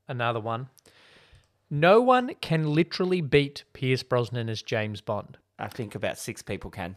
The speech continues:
Speaker 1: Well, from my point of view, it is the third best movie in the James Bond movie series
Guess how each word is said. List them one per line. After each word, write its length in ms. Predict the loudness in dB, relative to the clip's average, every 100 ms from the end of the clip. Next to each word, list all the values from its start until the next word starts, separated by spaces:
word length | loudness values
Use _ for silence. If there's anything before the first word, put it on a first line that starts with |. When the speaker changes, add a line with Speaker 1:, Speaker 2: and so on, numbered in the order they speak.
| 2
Speaker 1:
Well, 360 | 6 6 6 -2
from 200 | -4 0
my 260 | 4 4 4
point 280 | 2 0 0
of 80 |
view, 280 | -2 -4 -4 -6
it 100 | -4
is 140 | -2
the 120 | -2 -2
third 420 | 4 6 6 4
best 280 | -2 -2 -2
movie 320 | -2 0 -2
in 80 | -4
the 80 |
James 360 | -2 0 0 -2
Bond 220 | -4 -4
movie 300 | -2 -2 -4
series 420 | -6 -4 -2 -2